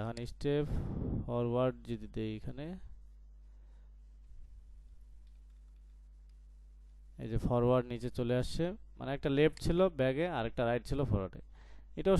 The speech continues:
সহজ বোঝার জন্য। আর এখানে দিলাম ডাব্লিউ, ওকে করলাম।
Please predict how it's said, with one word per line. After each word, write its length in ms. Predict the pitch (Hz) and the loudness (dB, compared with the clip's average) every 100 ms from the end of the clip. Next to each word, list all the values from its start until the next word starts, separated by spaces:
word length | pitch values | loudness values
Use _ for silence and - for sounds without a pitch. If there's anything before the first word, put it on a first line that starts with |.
| 175 | 12
সহজ 260 | 151 160 - - | 12 10 6 0
বোঝার 240 | 131 131 123 117 | 4 6 6 4
জন্য। 160 | 110 113 175 - - - - - - - - - - - - - - - 165 180 117 | 0 -2 -6 -14 -18 -20 -20 -20 -20 -18 -20 -18 -18 -18 -20 -12 -12 -12 -12 -10 -6
আর 100 | 113 113 | -2 -2
এখানে 280 | 113 135 135 135 131 - - - - - - - - - - - - - - | 0 0 2 0 4 8 8 8 6 4 2 -2 -6 -8 -12 -16 -18 -18 -16
দিলাম 240 | 110 113 110 | -6 -6 -4
ডাব্লিউ, 320 | 104 98 95 98 - - - - - - - - - - - - - - - - - - - - - - - - - - - - - - - 113 | -2 -2 -4 -6 -6 -8 -8 -10 -14 -18 -20 -20 -20 -18 -18 -18 -18 -20 -20 -20 -20 -20 -18 -12 -10 -8 -8 -10 -16 -18 -18 -18 -20 -20 -16 -12
ওকে 160 | - 120 | -8 -4
করলাম। 240 | 120 123 | 0 0